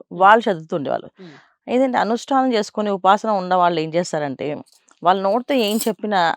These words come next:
Speaker 2: అది మంచి జరుగుతుంది.
Speaker 1: ఉమ్.
Speaker 2: "ఏమండి, నిజంగా మాకు ఈ రాశి బాలేదండి" అని మళ్ళీ వచ్చి అలా అడిగితే, "అలా ఏం లేదమ్మా, బ్రహ్మాండంగా ఉంటుంది,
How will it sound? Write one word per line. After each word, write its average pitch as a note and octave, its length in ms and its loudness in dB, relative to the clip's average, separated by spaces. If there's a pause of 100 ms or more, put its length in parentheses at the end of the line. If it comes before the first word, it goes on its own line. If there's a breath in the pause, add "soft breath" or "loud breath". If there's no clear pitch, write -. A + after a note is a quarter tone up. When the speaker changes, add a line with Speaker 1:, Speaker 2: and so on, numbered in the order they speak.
(120)
Speaker 2:
అది A3+ 100 0
మంచి G3 180 0
జరుగుతుంది. D#3+ 600 -8
Speaker 1:
ఉమ్. E3+ 100 -20 (480 soft breath)
Speaker 2:
"ఏమండి, G3 180 0
నిజంగా G#3 260 0
మాకు G#3 200 -2
ఈ F#3+ 60 -2
రాశి F3+ 300 0
బాలేదండి" F#3 580 0
అని F#3+ 120 0
మళ్ళీ F#3 240 -2
వచ్చి G3 240 -6
అలా E3 260 -2
అడిగితే, E3 420 -6 (460 soft breath)
"అలా F#3 120 4
ఏం F#3+ 280 2
లేదమ్మా, F#3+ 440 2
బ్రహ్మాండంగా E3+ 460 -2
ఉంటుంది, E3+ 480 -6